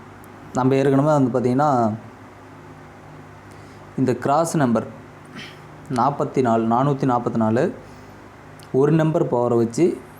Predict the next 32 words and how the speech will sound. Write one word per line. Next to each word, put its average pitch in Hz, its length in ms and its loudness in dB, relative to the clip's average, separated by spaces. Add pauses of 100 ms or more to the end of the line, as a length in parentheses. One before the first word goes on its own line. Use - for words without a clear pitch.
(160)
நானூத்தி 135 580 2 (500)
நாற்பத்தொம்பது. 117 840 2 (520)
ஆனா, 143 160 0
ஒரு 139 180 0
ஸ்டெப் 156 120 0
உள்ள 143 260 2
பார்த்தீங்கன்னா 131 420 0 (120)
நானூத்தி 131 320 2
நாற்பத்தி 113 300 0
நாலு 107 260 2
இருக்கும். 104 300 -4 (1120)
So, 135 240 -2
அப்படிங்குள்ள 131 580 2 (440)
இந்த 139 140 2
கிராஸ்ல 170 520 0
இந்த 127 220 2
இடத்துல 120 140 0
தான் 147 180 0
நம்மளுக்கு 120 680 2
நாற்பத்தி - 300 -2
நாலு 110 300 2
வந்திருக்கணும். 110 420 0 (720)
ஆனா, 120 160 0
வந்து 117 180 0
பார்த்தீங்கன்னா 117 380 0
ஃபாலோயிங் 127 380 2
நம்பரா 127 220 0
ட்ரை 120 240 0
பண்ணியிருந்தா 110 440 0
கண்டிப்பா 107 340 0
வின்னிங் 110 300 2
எடுத்திருக்கலாம். 104 480 -2